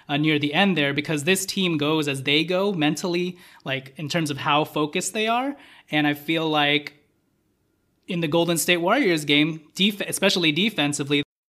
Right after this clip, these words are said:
they, they very much let the rope go at the end. And I feel like LeBron James took that to heart this game. Obviously,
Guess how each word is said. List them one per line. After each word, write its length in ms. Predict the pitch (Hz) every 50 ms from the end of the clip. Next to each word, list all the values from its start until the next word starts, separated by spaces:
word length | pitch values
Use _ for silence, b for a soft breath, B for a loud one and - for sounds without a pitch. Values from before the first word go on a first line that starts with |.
| _ _ _ _ _ _ -
they, 300 | 175 160 160 165 170 160 156 156 - B B B B B B B B
they 140 | 160 160
very 460 | 156 147 143 135 170 175 202 208 208 202
much 420 | 175 170 170 165 156 - - -
let 340 | 139 147 151 151 147 147 -
the 80 | 147
rope 340 | 135 139 143 143 143 143 -
go 400 | 147 156 151 147 135 131 139 147 -
at 160 | 185 151 -
the 180 | 147 147 170 185
end. 160 | 180 165 156
And 80 | 147 147
I 80 | 151
feel 220 | 147 - 165 156 151
like 220 | 147 143 143 143
LeBron 360 | 156 151 143 151 151 151 151 143
James 240 | 156 151 151 147
took 200 | - - 160 - -
that 160 | 143 135 -
to 80 | 147 135
heart 280 | - 165 156 143 - 139
this 220 | 160 175 - -
game. 240 | 143 143 135 135 139
Obviously, 460 | 143 147 143 147 143 - 139 131 139